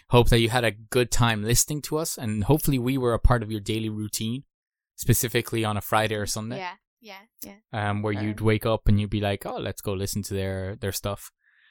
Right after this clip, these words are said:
Speaker 1: Uh, we'd like to thank all of our sponsors. The times that we had sponsors, we really appreciated them. They really helped out the show. Uh, and,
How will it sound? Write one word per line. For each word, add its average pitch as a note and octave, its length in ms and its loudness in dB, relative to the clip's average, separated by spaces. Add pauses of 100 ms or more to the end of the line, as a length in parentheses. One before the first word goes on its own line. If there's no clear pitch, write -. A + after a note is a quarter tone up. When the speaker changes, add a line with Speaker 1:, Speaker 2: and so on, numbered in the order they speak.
(320)
Speaker 1:
Uh, G2+ 140 -2
we'd A2+ 80 6
like C#3+ 120 6
to - 80 0
thank C#3+ 360 6
all C3+ 160 6
of B2+ 60 2
our B2+ 60 6
sponsors. C#3 600 4 (1200)
The B2 80 -2
times C3+ 260 6
that B2+ 80 4
we B2 80 4
had B2 140 4
sponsors, B2 480 0
we A#2 80 -4
really A2+ 320 -4
appreciated A2 520 4
them. A2 220 -2 (460)
They G#2+ 80 2
really G#2+ 220 2
helped A2 220 2
out G#2+ 120 4
the G#2+ 80 -6
show. A2+ 340 0 (580)
Uh, G2 340 0 (800)
and, D#3 240 -2